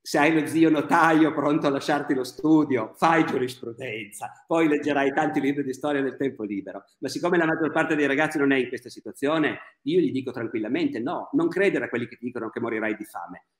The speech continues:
Studia storia se è quello che ti piace, se desideri diventare uno storico e poter vivere facendo quello, sappi che è possibile, ma è molto difficile. Bisogna essere bravi e molto fortunati".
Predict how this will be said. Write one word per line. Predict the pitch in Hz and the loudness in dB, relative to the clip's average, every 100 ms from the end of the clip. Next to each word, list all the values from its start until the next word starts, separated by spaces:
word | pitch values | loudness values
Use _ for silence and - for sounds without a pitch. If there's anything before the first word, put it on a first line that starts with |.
| _ _ | _ _
Studia | - 190 196 180 | 4 10 10 8
storia | 143 - 180 165 147 | -2 2 4 4 0
se | 139 123 | -2 -6
è | |
quello | 123 123 | -4 -4
che | 120 - | -6 -12
ti | - | -18
piace, | 117 92 90 - 160 208 - _ _ _ _ _ _ | -12 -10 -10 -6 -4 -6 -14 _ _ _ _ _ _
se | - - - 185 185 175 | -8 -6 -2 0 0 -2
desideri | 147 170 160 175 185 170 165 160 | 4 4 4 -2 0 0 2 2
diventare | 160 151 147 160 165 | 2 0 0 -2 0
uno | 151 | 0
storico | - - 165 165 147 143 | -2 -2 0 0 -2 -4
e | 143 | -6
poter | 139 147 143 | -4 -4 -2
vivere | 147 175 156 143 | -2 0 0 0
facendo | 135 - 151 151 135 - | -4 -6 0 2 0 -2
quello, | 143 127 120 120 135 185 - _ _ | -2 -2 -4 -2 0 -2 -6 _ _
sappi | - - 202 - - 247 | -2 2 2 0 -6 -2
che | - 147 | 2 2
è | 160 | 2
possibile, | 147 117 - - 131 123 143 180 247 - _ _ | -2 -8 -10 -10 -10 0 2 2 -2 -10 _ _
ma | - 170 | -2 0
è | |
molto | 202 190 208 | 2 0 0
difficile. | 208 208 - - - - _ _ _ _ _ _ _ | -2 -4 -12 -16 -16 -20 _ _ _ _ _ _ _
Bisogna | 147 175 175 | 2 4 4
essere | 156 - 131 123 | 2 -2 -4 0
bravi | 156 240 269 254 240 | 0 2 0 -4 -8
e | - | -2
molto | 180 185 180 165 | 2 2 2 -2
fortunati". | 151 135 - - 78 | -4 -8 -8 -12 -14